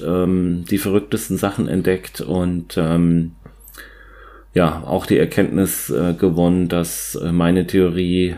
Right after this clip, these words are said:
die ich mal geäußert habe über die, ähm,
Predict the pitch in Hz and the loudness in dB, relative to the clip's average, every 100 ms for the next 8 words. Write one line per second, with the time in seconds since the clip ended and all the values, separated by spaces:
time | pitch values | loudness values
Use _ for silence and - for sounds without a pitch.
0 | - - - - 90 85 - 85 90 85 | -6 -4 -2 0 0 0 -2 -2 -2 -4
1 | 87 82 - 87 85 82 82 80 78 78 | -4 -4 -2 0 0 0 -2 0 0 -2
2 | - 67 73 73 73 71 | -4 -6 -4 -2 -4 -6